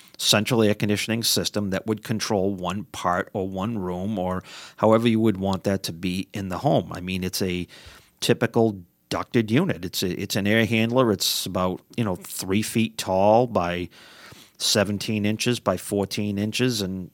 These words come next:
you know, it, it goes in the attic. It can go in a closet. And then we have some smaller units too as well, depending on,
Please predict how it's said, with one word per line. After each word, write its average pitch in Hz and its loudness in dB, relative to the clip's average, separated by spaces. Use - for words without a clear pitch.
you 127 -4
know, 110 -4
it, 98 -6
it 101 -4
goes 101 2
in 107 2
the 95 0
attic. 101 2
It 95 -8
can 98 -6
go 95 -2
in 101 -2
a 101 -6
closet. 95 0
And 107 0
then 120 2
we 120 2
have 110 2
some 104 -2
smaller 113 4
units 110 0
too 117 0
as 98 -2
well, 101 -2
depending 104 -6
on, 98 -4